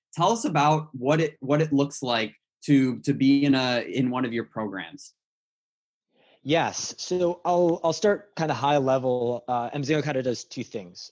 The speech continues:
Speaker 2: So we work with, uh, companies, uh, ideally purpose-driven organizations, uh, and do training, facilitation, and learning design. But historically, the bulk of our work has been on what we call Mzingo U, which is the,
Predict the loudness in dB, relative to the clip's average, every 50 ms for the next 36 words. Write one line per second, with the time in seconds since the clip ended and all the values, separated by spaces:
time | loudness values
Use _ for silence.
0 | _ _ -20 -12 -8 -4 -4 -4 -4 -4 -4 -4 -6 -6 -8 -12 -20 _ _ _
1 | 0 2 2 2 0 -2 -2 0 0 0 0 -2 -6 -10 _ _ _ _ _ _
2 | _ _ _ _ _ -10 -10 -10 -8 -6 -6 -4 -4 -4 -6 -6 -8 -8 -10 -16
3 | -16 -12 -12 -12 -10 -8 -10 -6 -4 -4 -2 -2 -4 -6 -8 -14 _ _ -4 -4
4 | -4 -4 -8 -8 -6 -4 -4 -4 -2 -4 -6 -6 -4 -4 -2 -2 -2 -2 0 0
5 | 0 0 0 -4 -4 -4 -6 -10 -16 _ -20 -20 -20 -20 -20 _ _ -2 -2 -2
6 | -2 -4 -4 -4 -4 -2 0 2 2 2 2 0 -2 -2 -2 -2 0 2 0 0
7 | -2 -4 -6 -8 -8 -6 -2 0 0 0 0 0 -2 -2 0 -2 -4 -2 -2 -6
8 | -6 -8 -10 -8 -6 -6 -6 -4 -4 -6 -4 -4 -4 -4 -4 -6 -8 -12 _ _
9 | _ _ _ _ _ _ _ _ _ _ _ _ _ -2 0 0 0 0 -2 _
10 | _ _ _ -4 -4 0 2 4 4 4 4 2 2 2 2 2 2 2 2 2
11 | 0 0 0 0 2 2 2 0 0 -2 -4 _ _ -8 -8 -8 -8 -8 -6 _
12 | -2 -2 -2 -4 -6 -6 -4 -4 -4 -4 -6 -8 -8 _ -4 -4 -4 -2 0 0
13 | 0 0 0 -4 -4 -6 -4 -2 -2 -2 -2 -2 -4 -6 -6 -8 -14 _ _ _
14 | -10 -8 -8 -12 -12 -8 _ -4 -4 -4 -4